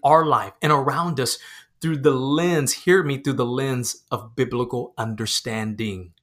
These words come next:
See, when others are crying out of fear, where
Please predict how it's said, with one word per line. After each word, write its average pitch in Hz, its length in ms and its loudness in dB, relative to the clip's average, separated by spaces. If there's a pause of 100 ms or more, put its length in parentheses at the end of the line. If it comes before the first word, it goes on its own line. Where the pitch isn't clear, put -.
(1120)
See, - 180 6
when 143 200 4
others 160 280 2
are 127 160 0
crying 147 360 0
out 131 120 -2
of 113 140 -6
fear, 113 720 -4 (960)
where 127 340 0